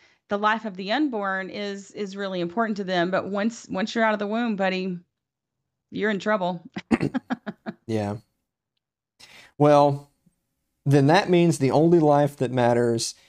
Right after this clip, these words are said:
Speaker 2: is the baby of their wives and their wives' boyfriends.
Speaker 1: <laughs>
Speaker 2: That baby's life matters.
Speaker 1: <laughs>
Speaker 2: Um, so I bet if Liddell Lee were here today,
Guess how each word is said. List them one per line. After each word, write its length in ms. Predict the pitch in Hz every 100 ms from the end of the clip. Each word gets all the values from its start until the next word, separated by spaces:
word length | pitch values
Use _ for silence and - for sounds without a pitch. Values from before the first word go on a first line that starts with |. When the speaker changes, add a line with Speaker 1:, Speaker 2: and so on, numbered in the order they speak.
| _ -
Speaker 2:
is 320 | 117 107 -
the 120 | 113
baby 460 | 123 123 123 135 120
of 140 | 113
their 160 | 110 110
wives 500 | 110 110 117 117 -
and 380 | 107 104 107
their 120 | 117 110
wives' 300 | 104 101 -
boyfriends. 680 | - - - - - - _
Speaker 1:
<laughs> 60 | _ _ - 254 277
Speaker 2:
That 280 | 127 135 131
baby's 420 | 135 123 120 117
life 400 | 120 110 110 -
matters. 480 | 98 - - - -
Speaker 1:
<laughs> 60 | 320 339 _ 302 330 _ - 277 302 - _ -
Speaker 2:
Um, 560 | 185 202 202 202 190 156 - _ _ _ _ _ _ _ -
so 200 | - 196
I 160 | 180 185
bet 340 | 160 277 277
if 160 | 180 151
Liddell 460 | 156 143 170 170 139
Lee 240 | 143 143
were 180 | 123 117
here 460 | 117 104 90 92 _ _ _ _ -
today, 500 | 117 107 98 87 110